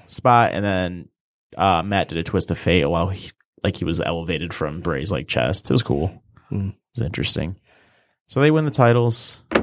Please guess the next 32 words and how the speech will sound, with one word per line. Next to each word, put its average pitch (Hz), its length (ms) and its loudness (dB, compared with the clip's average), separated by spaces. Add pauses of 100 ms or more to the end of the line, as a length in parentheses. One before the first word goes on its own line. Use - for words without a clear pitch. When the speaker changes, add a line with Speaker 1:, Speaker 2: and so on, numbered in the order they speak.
(160)
Speaker 1:
I 113 60 2
hope 123 140 6
they 123 100 2
do 113 140 2
some 113 200 2
cool 110 200 4
stuff 101 300 2
coming 101 240 2
up. 98 260 0
Like, 90 160 0
who 120 1080 0
can 117 120 -6
they 113 120 0
work 110 260 0
with 110 180 -2
on 101 120 0
Raw 104 220 -2
now? 107 300 -2
I, 110 80 4
I, 98 160 6
like 117 140 6
I 117 40 4
said, 110 160 6
I 110 40 6
want 117 180 4
'em 110 60 0
to 107 60 0
work 107 120 -2
with 95 80 -8
the - 80 -10
Fashion 95 340 2
Police. 92 460 -4